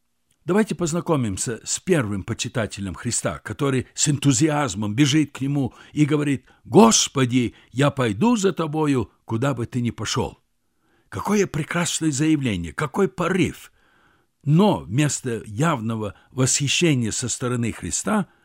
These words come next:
совсем неожиданно в ответ звучит резкий отпор. «Человек, ты обдумал своё решение? Выслушай меня, подумай над тем, что ты только что заявил. Ты готов идти за мною, куда бы я ни пошёл?»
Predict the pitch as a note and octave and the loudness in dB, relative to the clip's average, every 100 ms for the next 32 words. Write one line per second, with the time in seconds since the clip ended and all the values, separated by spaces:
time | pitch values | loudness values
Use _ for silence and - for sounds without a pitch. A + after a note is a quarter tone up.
0 | _ - - B2 - A3 B3+ B3 A#3+ F3+ | _ -2 0 0 0 0 0 0 0 0
1 | G#3 A#2+ A2 B2+ C3 _ _ _ A2 A#2+ | 0 0 -2 -4 -6 _ _ _ -4 -4
2 | - F3 F#3+ _ - - G#2 - D#3 - | -2 -2 -2 _ -10 -4 -4 -2 -4 -4
3 | _ - F#2+ C#3+ - - B2+ - A2 - | _ -6 -2 0 -2 -4 -6 -6 -8 -8
4 | - D#2 - _ _ _ _ _ _ _ | -4 -4 -6 _ _ _ _ _ _ _
5 | F3+ G3 F3+ A#2 - D3+ C#3 A2 A2 G3 | 0 2 2 0 0 -2 -2 -4 2 2
6 | A3+ A3+ - - E3+ D#3+ C3+ - C3 E2+ | 4 0 0 0 2 4 2 0 0 -2
7 | D2+ - _ _ _ _ - G3+ - C#3 | -6 -12 _ _ _ _ 0 2 2 0
8 | D3+ A#2+ A2+ G2+ D#2+ _ - F#3 F#3+ A3 | -2 -2 -2 -4 -8 _ -4 0 2 2
9 | F#3 D#3 C#3 - B2+ F2 _ - C#3 C#3 | 2 0 -2 -4 -4 -6 _ -6 -4 -2
10 | B2 C3 A2+ A2 - G#2 A2+ A#2 A2 E2 | -2 -2 -4 -6 -6 -4 -2 -2 -2 -4
11 | - _ _ _ _ C#3 B2 A#2+ - F#3 | -8 _ _ _ _ -4 -2 -2 0 0
12 | - - G3+ - G3 F#3 F#3+ G3+ G3 - | 0 -2 -2 -2 -2 -2 -2 0 -2 -4
13 | _ B2+ A#2 C3+ F3 F#3+ G3 G3 F3+ G3 | _ -4 0 0 0 0 0 -2 -4 -4
14 | - G#3 G#3+ | -2 -4 -6